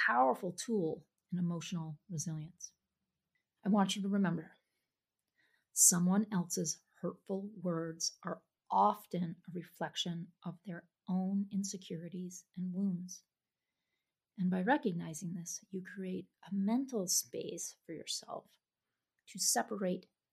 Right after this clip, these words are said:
their issues from your own self-worth.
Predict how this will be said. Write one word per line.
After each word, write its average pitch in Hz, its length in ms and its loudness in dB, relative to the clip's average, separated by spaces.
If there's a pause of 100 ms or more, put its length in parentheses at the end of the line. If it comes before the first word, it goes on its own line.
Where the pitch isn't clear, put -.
their 233 600 2
issues 160 600 -2 (140)
from 165 240 -6
your 160 240 -8 (100)
own 170 420 -2
self-worth. - 1080 -2